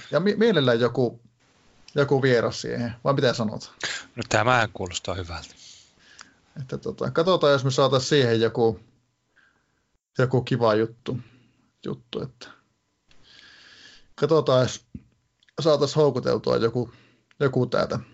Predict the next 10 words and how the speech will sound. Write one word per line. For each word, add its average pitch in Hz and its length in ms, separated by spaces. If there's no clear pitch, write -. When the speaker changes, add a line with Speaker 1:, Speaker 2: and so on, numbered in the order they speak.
Speaker 2:
Joo, 95 300
samalla 127 400
voidaan 110 320
tota 107 340
tutustua 101 520
vaikka 98 260
näihin 95 300
tota - 360
pienpanimo-oluisiin 101 1200
jossakin - 360